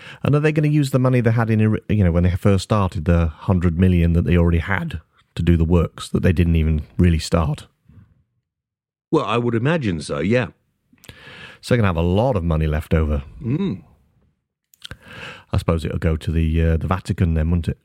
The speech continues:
Speaker 1: I suppose.
Speaker 2: Well, no, it's got fuck all to do with them. It's a, it's a French, you know, people have given the money. Why would people give that money like that?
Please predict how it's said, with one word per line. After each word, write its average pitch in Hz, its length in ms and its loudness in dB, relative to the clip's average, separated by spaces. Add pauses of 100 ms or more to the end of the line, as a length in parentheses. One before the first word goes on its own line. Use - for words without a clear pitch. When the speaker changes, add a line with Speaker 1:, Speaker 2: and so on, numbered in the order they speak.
Speaker 1:
I - 60 -18
suppose. 78 360 -2 (1400)
Speaker 2:
Well, 180 140 0
no, 208 100 0
it's - 160 -6
got - 160 -4
fuck - 340 0
all 113 140 0
to 104 100 0
do 156 160 2
with 82 200 -2
them. 90 260 -2 (520)
It's 95 200 -6
a, 95 80 2
it's 82 220 -4
a 98 60 -2
French, - 540 -6 (200)
you 101 140 -2
know, 76 180 -6 (640)
people 117 260 0
have 107 120 -2
given 104 240 0
the 104 80 0
money. 117 160 -2 (140)
Why 233 420 0
would 175 280 -2
people 139 280 0
give 104 380 0
that 73 240 -6
money 65 360 -8
like 69 240 -10
that? 57 200 -12